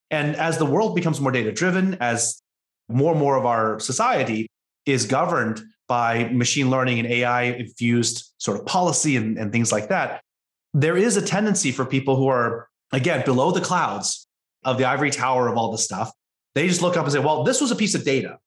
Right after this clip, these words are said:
So this is now sacrosanct and unquestionable. And because of this data, it, the data tells us this." I make that statement about frozen model to encourage people to realize, no, the data itself is a box that you can open up and look inside it.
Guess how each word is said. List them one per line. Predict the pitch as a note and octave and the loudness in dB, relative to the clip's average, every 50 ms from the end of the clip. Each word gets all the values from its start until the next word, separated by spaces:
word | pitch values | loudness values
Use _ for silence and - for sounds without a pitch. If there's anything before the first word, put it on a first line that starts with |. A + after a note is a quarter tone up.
| _ | _
So | - - B2 | -8 -4 0
this | B2 G#3 G3 | 0 2 2
is | G#3 E3 | 2 0
now | E3 D3 | 0 0
sacrosanct | C3 - D#3 D#3+ E3 F3+ F3+ G3 G#3 A#3+ - - - _ _ _ _ _ - | 0 0 -2 -2 -2 -2 -2 0 -2 -2 -4 -8 -18 _ _ _ _ _ -4
and | C3+ C3 B2+ - | -2 -2 0 0
unquestionable. | D#3+ F#3+ F3+ - C3+ B2+ - - G#2+ F#2+ D#2+ C#2+ - _ _ _ _ _ _ _ _ _ _ - | 0 -2 0 -2 -2 -2 -2 -4 -4 -6 -10 -12 -18 _ _ _ _ _ _ _ _ _ _ -6
And | D#3 D3 C#3+ C#3+ C3+ B2+ B2+ C3+ C3 A#2 G#2+ - _ _ - | -4 -2 -2 0 0 -2 -2 -4 -6 -12 -16 -18 _ _ -6
because | C3 B2 - B3+ C#4+ A#3+ | -4 -2 0 0 0 2
of | A3+ F3+ | 2 0
this | E3 C3 | 0 0
data, | D#3 C#3+ C3+ B2 B2 B2 A#2 G#2 | 2 0 2 2 0 0 0 -2
it, | B2 B2 - - | -4 -6 -6 -8
the | G2+ | -6
data | A2 C#3 G#3+ G3+ B2+ | -2 -2 0 0 -2
tells | A2+ - C#3 C#3+ B2 B2+ | -2 0 0 0 0 -2
us | A#2 - | -2 -2
this." | B2 C#3 - - - - - - - _ _ _ _ _ _ - | -2 -2 -2 -2 -2 -6 -6 -8 -14 _ _ _ _ _ _ -4
I | C#3 D3 | -2 0
make | C3+ D3 F#3+ F#3+ | 0 0 0 0
that | F#3 D#3 C3+ | -2 -2 -2
statement | - - D#3 C3+ C3 | -2 0 0 0 0
about | A#2 - | -2 0
frozen | - C#3 B2+ A2+ A#2+ | 0 0 0 2 2
model | C3+ F3 F3+ D#3 | 2 2 2 2
to | - C#3 | 0 -2
encourage | A#2+ - - - A3+ A3+ G#3 - - | -2 -2 -2 -2 0 0 0 0 0
people | D3+ C3 B2+ B2+ B2 B2 | -2 0 2 0 0 2
to | - B2 A2+ G#2+ A2+ - _ _ - | 0 0 0 0 -4 -6 _ _ -2
realize, | B2+ D3+ F3 E3 C3+ B2+ - - | 0 2 2 2 2 0 0 0
no, | G#3 A#3 D#3+ | 0 0 2
the | - B2 | 0 0
data | C3 D#3 E3+ D#3 - | 0 0 0 0 0
itself | - - F3 D#3+ D3 - C3+ | 0 0 0 0 -2 -2 -2
is | C3 A2+ | -2 -2
a | A2+ F#2+ | -2 -2
box | F#2+ A#2+ C3 D3+ F3 F3+ - | 0 0 0 0 0 -2 -2
that | - | -2
you | B2+ C3 | 0 0
can | A#2 B2+ A#2 | 0 0 2
open | B2+ C3 B2+ C3 E3 | 2 0 2 2 0
up | F#3 C#3 B2 - - - _ _ _ - | 0 0 -2 -4 -8 -18 _ _ _ -2
and | B2 C3+ | 0 2
look | D3 D3 C#3+ | 2 2 2
inside | C3 A#2 - - F#3+ G3 F#3 D#3 A#2 | 0 0 0 0 0 0 0 0 0
it. | G#2+ - - - | 0 -2 -4 -10